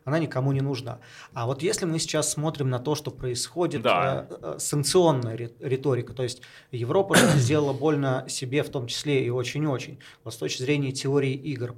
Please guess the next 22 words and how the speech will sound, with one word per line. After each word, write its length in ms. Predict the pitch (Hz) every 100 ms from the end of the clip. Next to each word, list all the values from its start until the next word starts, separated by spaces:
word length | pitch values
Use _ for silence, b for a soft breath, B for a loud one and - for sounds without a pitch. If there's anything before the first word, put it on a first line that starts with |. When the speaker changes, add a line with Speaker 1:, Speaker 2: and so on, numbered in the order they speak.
| -
Speaker 1:
почему 360 | 127 - 160
они 140 | 143 117
так 240 | 117 117
поступили? 600 | - - 127 127 123 123 123
Speaker 2:
Рациональность 680 | 117 135 156 160 185 170 131
здесь 240 | 143 143
не 80 | 147
просматривается, 720 | 147 143 123 98 92 87 104
если 140 | 101
честно. 440 | 117 185 202 123 B B B _
А 340 | 120 123 120
рациональность 720 | 120 123 143 156 147 139 -
сегодняшних 580 | - 135 147 131 123 113
игроков, 380 | 117 123 - -
всех 480 | - - 139 104 -
поголовно, 520 | 110 107 113 92 92
включая 460 | - 104 - 98 98
нашу 300 | 104 98 95
власть, 340 | 95 90 -
украинскую 680 | - 101 98 95 - 90 -
и 220 | 87 85 87 b b _
американскую, 800 | 101 104 104 165 160 131 117